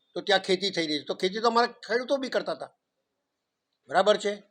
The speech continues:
આ જ રીતે ઓએનજીસી, વડોદરા શહેરને ગેસ સસ્તું મળે એટલે ઓએનજીસીને જગા આપી,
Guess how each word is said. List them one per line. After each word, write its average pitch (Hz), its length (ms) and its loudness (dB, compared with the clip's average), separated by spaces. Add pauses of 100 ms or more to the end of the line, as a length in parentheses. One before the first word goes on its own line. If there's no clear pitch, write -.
(200)
આ 202 180 6
જ 214 60 2
રીતે 220 180 -2
ઓએનજીસી, 233 720 4 (280)
વડોદરા 190 320 4
શહેરને 214 300 4
ગેસ 202 220 6
સસ્તું 220 340 -2
મળે 220 180 4
એટલે 214 160 2
ઓએનજીસીને 240 500 2
જગા 214 240 4
આપી, 196 260 0